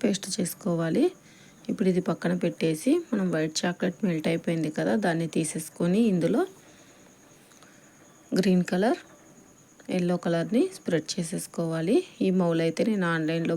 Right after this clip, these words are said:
బుక్ చేసుకున్నానండి. ఇప్పుడు దీంట్లో ఎల్లో కలర్ అనేది మీకు ఏ షేప్లో కావాలంటే ఆ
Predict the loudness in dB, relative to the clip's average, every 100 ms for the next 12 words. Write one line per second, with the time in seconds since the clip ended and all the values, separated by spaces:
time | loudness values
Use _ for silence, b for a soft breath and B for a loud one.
0 | -2 -6 -4 -4 -4 -6 -4 -4 -4 -4
1 | 0 2 0 -2 -20 -20 -20 -20 -14 -12
2 | -6 -4 0 0 0 0 -2 0 -2 0
3 | -2 0 0 0 0 2 4 4 2 -2
4 | 0 -2 -2 -6 -2 0 0 0 0 0